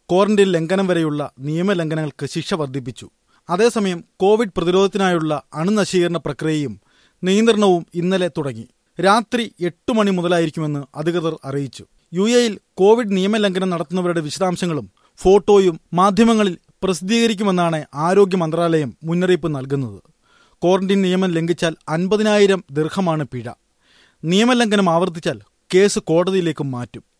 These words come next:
നിയമലംഘകർക്ക് പരമാവധി ആറുമാസം തടവോ ഒരു ലക്ഷം ദിർഹം പിഴയോ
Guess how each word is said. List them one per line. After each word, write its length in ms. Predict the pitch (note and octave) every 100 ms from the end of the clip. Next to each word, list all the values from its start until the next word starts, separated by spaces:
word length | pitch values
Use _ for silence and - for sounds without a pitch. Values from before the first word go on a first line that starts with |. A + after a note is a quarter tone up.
| _
നിയമലംഘകർക്ക് 800 | E3 G#3 C4 B3 G3+ G#3 G3+ G3
പരമാവധി 580 | - E3+ F3+ G3 F#3+ E3+ - D3
ആറുമാസം 540 | E3+ G#3 G#3+ G3 F#3+
തടവോ 360 | D#3 D3 D#3 D3 - _ _
ഒരു 160 | E3+ F#3+
ലക്ഷം 300 | A3 - G3
ദിർഹം 300 | F3 D#3+ D#3+ - _ _ _ -
പിഴയോ 300 | F#3+ G#3+